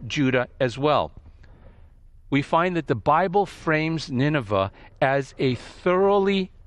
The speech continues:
evil city. And because it's that evil, it's also an enemy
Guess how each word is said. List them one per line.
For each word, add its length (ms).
evil 640
city. 540
And 160
because 320
it's 160
that 200
evil, 380
it's 260
also 380
an 120
enemy 580